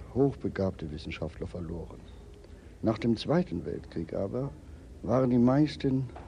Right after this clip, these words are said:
Forschungsinstitute und Universitäten zerstört. Wir hatten einen großen Aderlass an jungen Menschen im Kriege hinzunehmen und es trat nach dem Kriege die zusätzliche neue Emigration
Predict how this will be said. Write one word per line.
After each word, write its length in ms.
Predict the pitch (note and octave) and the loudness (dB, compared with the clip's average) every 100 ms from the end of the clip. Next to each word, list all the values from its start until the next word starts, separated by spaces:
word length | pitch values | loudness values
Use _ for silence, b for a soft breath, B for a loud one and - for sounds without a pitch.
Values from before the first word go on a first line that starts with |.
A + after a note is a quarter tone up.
| - | -4
Forschungsinstitute 1080 | C#3 C#3+ C3 A#2 G#2 - - - B2+ C3 A2 | -2 0 -2 -2 -4 -4 -6 -4 -2 0 0
und 120 | G2+ | 0
Universitäten 880 | G2 G2+ F#2 F#2 D#2+ - A#2+ - F#2+ | 0 0 0 -2 -4 0 0 -2 -6
zerstört. 880 | G#2 F#2+ - - - F#2 G2+ - - B B B B B B B B B - - | -4 -6 -8 -12 -4 -2 -2 -8 -16 B B B B B B B B B -18 -10
Wir 140 | G2 G#2 | -4 -2
hatten 240 | B2+ B2 | 0 2
einen 260 | A2+ A2+ F#2+ | 6 6 4
großen 460 | G#2 C3 C3 G#2+ | 4 2 2 0
Aderlass 600 | - G#2+ F2+ E2 G#2 - | 0 0 0 0 0 -2
an 220 | - F2+ D#2+ | -4 -4 0
jungen 420 | G#2 A2 F#2 E2+ | 4 4 4 2
Menschen 380 | F2 E2 - E2 | 0 -2 -6 -6
im 160 | D#2+ | -8
Kriege 540 | - - C3 G2 F#2 F#2+ - - - B B B B B - | -8 -4 -4 -2 -2 -4 -10 -20 -20 B B B B B 0
hinzunehmen 840 | C3 A#2+ A#2 G#2 F#2 F#2+ A2+ A2+ G#2+ - | 2 4 6 6 6 6 4 2 -4 0
und 220 | G#2 A#2 | 4 4
es 220 | G2+ G2 - | 4 -4 -2
trat 280 | G2 F2+ | 0 2
nach 220 | E2+ F#2+ - | 2 -2 0
dem 180 | G2 | -4
Kriege 440 | F2 F#2+ F#2 F#2 F2+ - B B B - | -2 -2 0 0 -2 -6 B B B -6
die 100 | G#2+ | -4
zusätzliche 880 | - B2+ B2+ G#2 F#2+ - E2 F2 D#2+ | 2 4 6 4 2 -2 -6 -2 0
neue 420 | E2+ G2+ G#2 E2+ | 4 6 6 4
Emigration 1000 | F2+ F2+ D#2 D#2 - - - D2+ D#2 | 2 -2 -2 -6 -8 -12 -6 -2 -2